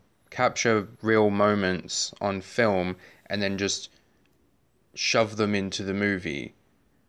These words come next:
uh, because they're, they're interesting to look at. And I think that that's true. There's a, there's a bunch of scenes in this that d-, just, like, meander on aimlessly, but they are interesting to look at because, you know,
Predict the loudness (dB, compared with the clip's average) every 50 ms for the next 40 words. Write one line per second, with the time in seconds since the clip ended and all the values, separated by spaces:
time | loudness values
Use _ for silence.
0 | _ _ -6 -2 0 0 0 0 -2 -6 -8 -4 -2 -2 0 -2 -2 0 2 2
1 | 4 4 4 4 4 2 0 -4 -10 _ -4 -4 -2 -2 -2 -4 -4 -2 -2 -2
2 | -2 -2 -2 -4 -4 -6 -6 -4 -2 -2 -2 -4 -4 -4 -6 -6 -6 -10 _ -6
3 | -4 -2 0 0 0 0 0 0 0 0 0 -2 0 2 2 2 2 2 -2 -2
4 | -2 -2 0 2 2 2 2 0 -2 -6 _ -2 0 0 0 0 -2 0 2 2
5 | 2 2 2 0 2 2 2 2 2 -2 -4 -6 -6 -10 -16 -20 _ _ _ _
6 | _ _ _ _ _ _ _ _ _ -6 -4 -2 0 0 0 0 -2 -2 -2 -2
7 | -2 0 0 -2 0 -2 -2 2 2 4 4 4 2 0 -4 -18 _ _ -8 -6
8 | -6 -8 -12 -12 -8 -6 -6 -6 -6 -8 _ -8 -4 -2 -2 -2 -2 -4 -4 -2
9 | 0 0 2 0 0 -2 -2 -2 -2 0 0 0 0 -2 -4 -4 -4 -4 -4 -4
10 | -4 -4 -4 -4 -4 -4 -2 0 0 0 0 -2 -4 -6 _ _ _ -20 -20 -20
11 | -6 -2 -2 -2 0 2 2 4 4 4 4 2 0 -4 -4 -2 -2 -2 -2 -2
12 | -4 -6 -4 -2 -2 -2 0 0 0 -2 -2 -4 -8 -8 -6 -4 -2 -2 -2 -2
13 | -2 -4 -6